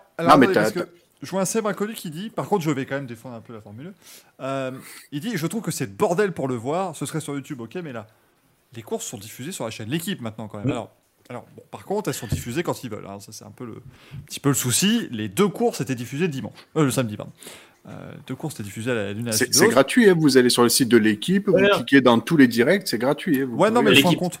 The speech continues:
Speaker 1: Maintenant, c'est un peu chiant, faut un compte L'équipe.
Speaker 4: Ouais, mais ça,
Speaker 2: Ouais,
Speaker 4: moi,
Speaker 2: mais c'est
Speaker 4: pour le coup,
Speaker 2: facile.
Speaker 4: moi, j'ai, parce que pour le coup, tu t'inscris en... Alors, tu t'inscris littéralement en deux clics, parce que moi, j'étais pas inscrit à dix-huit heures deux et à dix-huit heures trois, j'étais inscrit. Et, euh, à dix-huit heures quatre, c'était en train de caster sur la télé. Donc, euh, non, non, c'est hyper, euh,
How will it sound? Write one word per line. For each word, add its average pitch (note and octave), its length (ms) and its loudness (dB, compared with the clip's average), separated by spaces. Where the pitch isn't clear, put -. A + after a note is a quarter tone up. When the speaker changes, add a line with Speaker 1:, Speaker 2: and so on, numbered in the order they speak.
Speaker 1:
Maintenant, B2+ 260 -8
c'est C3+ 120 -10
un C3+ 40 -6
peu D3 120 -12
chiant, C#3+ 180 -10
faut C3 140 -12
un A#2+ 40 -12
compte - 200 -14
L'équipe. B2 240 -12
Speaker 4:
Ouais, C3 320 6
mais A2 100 2
ça, C3 240 -6
Speaker 2:
Ouais, D3 100 10
Speaker 4:
moi, A3 100 8
Speaker 2:
mais - 20 4
c'est A#3+ 100 0
Speaker 4:
pour F3+ 80 0
le B3 60 8
coup, A#3+ 60 -4
Speaker 2:
facile. A#3 120 0
Speaker 4:
moi, D3+ 60 6
j'ai, C#3 160 -2
parce B2 140 -8
que D#3 60 0
pour C3+ 140 -2
le C3 80 -2
coup, A#3+ 140 -4
tu - 180 -8
t'inscris C#3 480 0
en... A#2 160 2
Alors, A2 180 0
tu - 100 -18
t'inscris B2 280 0
littéralement C#3 460 2
en - 20 2
deux C3+ 120 4
clics, E3+ 220 -4
parce A2+ 140 -6
que A#2+ 60 -6
moi, C#3 100 2
j'étais B2 220 -6
pas A#2+ 120 0
inscrit B2+ 300 0
à G#2 60 2
dix-huit B2 380 -8
heures A#2+ 300 4
deux C3 340 0
et G2 60 -4
à G2 40 -2
dix-huit A#2 280 -6
heures A2+ 120 -2
trois, C3 200 0
j'étais A2 220 -4
inscrit. E3 380 -6
Et, D3 260 4
euh, G#2+ 640 2
à - 20 0
dix-huit G#2 240 -8
heures G2+ 120 -6
quatre, F3+ 160 0
c'était A#2 160 -10
en G2 80 -6
train G#2 100 -6
de G2 40 -8
caster G#2 280 -8
sur A#2 100 -6
la F2+ 80 -6
télé. G#2+ 220 -6
Donc, F2+ 260 -10
euh, F2+ 60 -6
non, G#2 120 -4
non, C#3 120 2
c'est A2 180 -4
hyper, A#2 240 0
euh, F#2+ 380 2